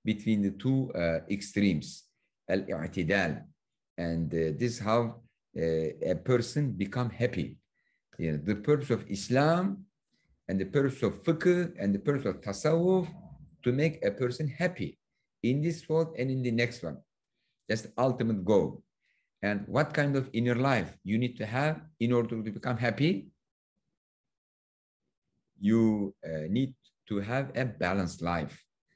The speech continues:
you know, uh, between the extremes. Then you become, uh, happy. That's the answer of,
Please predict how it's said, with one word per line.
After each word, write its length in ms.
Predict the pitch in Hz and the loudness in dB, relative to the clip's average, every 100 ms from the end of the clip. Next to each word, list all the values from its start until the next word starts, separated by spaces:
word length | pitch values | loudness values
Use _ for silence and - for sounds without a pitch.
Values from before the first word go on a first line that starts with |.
| _ _ _ | _ _ _
you 80 | - | -6
know, 80 | 107 | -4
uh, 480 | 101 82 80 78 76 | -2 -2 -2 -2 -2
between 580 | 80 98 101 101 92 - _ | -4 -4 2 2 2 -4 _
the 220 | 113 92 | -6 -6
extremes. 840 | - - 95 95 78 - - - - _ _ _ | -6 -8 -2 0 0 -2 -8 -10 -16 _ _ _
Then 300 | - 113 110 | 0 0 0
you 140 | 87 90 | -2 -2
become, 420 | 85 82 117 131 - | -2 -4 -4 -4 -4
uh, 320 | 80 80 80 | -4 -2 -4
happy. 440 | 82 98 - 67 - _ _ _ | -2 -4 -2 -8 -10 _ _ _
That's 220 | 101 101 | -2 -2
the 160 | - - | -4 -4
answer 380 | 101 92 92 - | -2 -2 -2 -2
of, 160 | 123 | -2